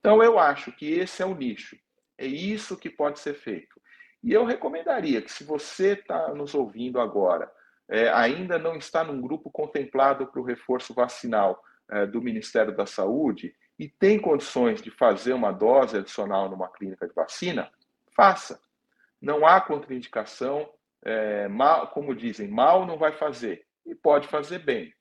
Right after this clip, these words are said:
né? No máximo, você vai gastar dinheiro.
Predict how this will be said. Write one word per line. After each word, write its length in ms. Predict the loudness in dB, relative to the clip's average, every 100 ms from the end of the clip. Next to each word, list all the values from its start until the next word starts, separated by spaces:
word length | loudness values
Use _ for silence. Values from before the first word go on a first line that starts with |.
| -6
né? 240 | -2 -2 -4 -20 _
No 220 | -10 -6 -2
máximo, 640 | 0 0 -2 -8 -12 -12 _ _ -12
você 380 | -10 -8 -8
vai 220 | 0 0 2
gastar 440 | -2 0 -2 -2
dinheiro. 500 | -4 -10 -8 -10